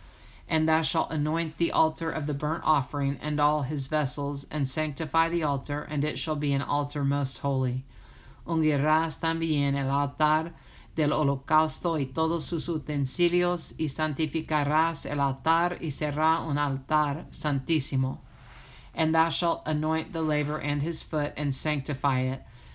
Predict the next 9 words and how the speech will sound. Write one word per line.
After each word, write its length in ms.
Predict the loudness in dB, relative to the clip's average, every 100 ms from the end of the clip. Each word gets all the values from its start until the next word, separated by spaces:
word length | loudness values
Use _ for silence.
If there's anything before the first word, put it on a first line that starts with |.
| 2
Asimismo 960 | 4 4 0 0 0 -2 -2 0 0 -2
ungirás 720 | 0 2 4 4 4 0 -2
la 120 | -4
fuente 480 | -2 -4 -2 -2 0
y 140 | -2
su 180 | -2 0
base, 440 | 4 2 2 -2
y 180 | 0 0
la 300 | 0 0